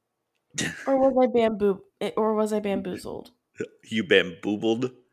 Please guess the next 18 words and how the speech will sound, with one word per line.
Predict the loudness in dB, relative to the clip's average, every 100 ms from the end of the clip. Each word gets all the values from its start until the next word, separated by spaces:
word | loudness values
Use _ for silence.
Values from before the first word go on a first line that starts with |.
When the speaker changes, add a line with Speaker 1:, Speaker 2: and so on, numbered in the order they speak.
| _ _ _ -18
Speaker 2:
Yeah, | -10 -8 -8
bamboobled. | -8 -8 -10 -8 -8 -10 _ _ _ _ _ _ 4
Um, | 8 8 8 4 -2 -10 _ _ _ _ -20
he, | -18 -4
I | 0
Speaker 1:
Yeah, | 2
Speaker 2:
don't | 2
know. | 0 -4 -4
Speaker 1:
I'm |
Speaker 2:
Like, | -4 2
I, | 4
Speaker 1:
checking. | 8 8
Speaker 2:
I | 8
like | 8 6 4 -2
Anchorman. | 0 2 2 2 6
I | 6
agree | 4 0 -2 0
that | -2 -4